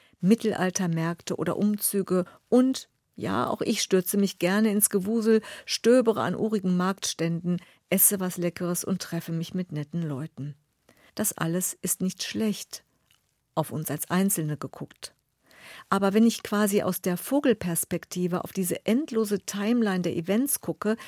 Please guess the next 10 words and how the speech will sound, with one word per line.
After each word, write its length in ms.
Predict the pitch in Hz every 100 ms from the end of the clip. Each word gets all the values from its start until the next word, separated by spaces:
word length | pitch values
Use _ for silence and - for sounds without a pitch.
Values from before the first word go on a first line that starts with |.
| - -
dann 160 | 190 175
denke 320 | 180 196 214
ich, 260 | 202 - _ _ _ _ _ _ _
wo 220 | 175 240
ist 280 | - - -
da 120 | 214
der 120 | 208
Platz 360 | 208 190 185 -
für 120 | 185
Ruhe, 480 | 170 220 269 165